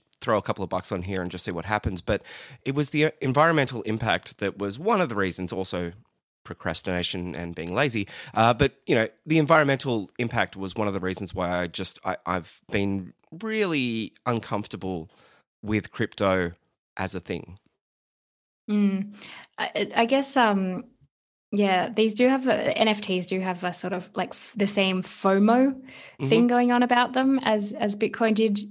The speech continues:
Speaker 2: well, still does. I was gonna say in the early days, but, like, definitely now.
Speaker 1: Hmm.
Speaker 2: But I guess in that explainer, I haven't, we haven't really delve, like, it's assumed knowledge, you know how blockchain works. Uh, I don't think it's,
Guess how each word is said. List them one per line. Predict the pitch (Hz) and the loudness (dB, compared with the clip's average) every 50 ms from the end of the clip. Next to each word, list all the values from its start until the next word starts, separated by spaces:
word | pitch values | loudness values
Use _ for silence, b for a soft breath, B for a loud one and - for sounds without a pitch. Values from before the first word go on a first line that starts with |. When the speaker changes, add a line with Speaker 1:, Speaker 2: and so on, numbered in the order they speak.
| - - _ - | -16 -20 _ 2
Speaker 2:
well, | 208 202 196 202 - - | 2 2 2 0 -8 -14
still | - - - - 208 202 | -10 -2 2 2 4 4
does. | 202 190 185 214 247 247 - - | 4 4 4 4 2 0 -2 -2
I | 226 | -2
was | 208 202 | -2 2
gonna | 214 208 202 | 2 2 4
say | 202 202 185 - | 4 2 0 0
in | 185 185 | 0 0
the | 180 180 | 2 2
early | 175 180 180 185 180 | 2 2 2 2 0
days, | 185 196 208 196 - | -2 -4 -6 -6 -4
but, | - 185 254 - - | -6 -6 -6 -6 -10
like, | 190 175 - - _ _ _ _ _ | -12 -12 -12 -18 _ _ _ _ _
definitely | 202 196 196 - 175 170 165 - 175 | 0 0 0 0 -2 -2 0 0 -2
now. | 175 180 180 175 175 190 180 _ b b b b b b | -2 -2 -2 -2 -2 -4 -6 _ b b b b b b
Speaker 1:
Hmm. | 113 117 110 92 82 B B B B _ | -4 -4 -4 -4 -6 B B B B _
Speaker 2:
But | - 240 226 - - - | 4 4 4 4 2 2
I | - 240 | 2 4
guess | 247 311 330 330 | 6 4 4 6
in | 330 294 | 6 6
that | 285 269 262 - | 6 4 4 0
explainer, | 226 - - - 226 220 220 | -2 -2 4 6 6 6 6
I | 214 - 196 | 6 6 6
haven't, | 208 226 233 254 262 262 233 180 - - | 4 4 4 4 2 0 0 -6 -2 2
we | 214 233 | 4 6
haven't | 247 269 277 294 | 6 6 4 4
really | 285 285 269 247 208 202 - - - - _ _ _ _ _ _ _ _ _ _ - | 4 4 4 4 2 -2 -6 -10 -16 -20 _ _ _ _ _ _ _ _ _ _ 2
delve, | 214 214 214 214 214 214 214 - - - 254 240 - - _ | 4 6 6 6 4 4 2 -2 -4 -12 -14 -16 -16 -14 _
like, | 196 226 247 254 | 4 4 6 6
it's | 277 277 269 | 6 4 4
assumed | 285 262 - - 277 269 262 254 | 2 2 4 4 6 6 8 8
knowledge, | 247 247 247 247 247 233 240 | 6 6 6 6 4 2 4
you | 240 | 4
know | 233 233 233 | 4 6 4
how | 233 233 233 | 4 4 2
blockchain | 220 226 233 233 233 - 247 233 226 214 | 4 4 2 2 2 2 2 4 4 4
works. | 214 214 226 247 269 262 - - - | 4 4 4 4 2 -2 -6 -6 -6
Uh, | - - 208 208 208 202 196 185 - | 0 2 4 4 4 4 4 2 0
I | 277 208 | -2 -6
don't | 202 208 226 220 220 220 | 0 2 4 4 4 4
think | - 226 208 | 2 2 2
it's, | 220 208 208 - - - | 2 -2 -2 -6 -6 -8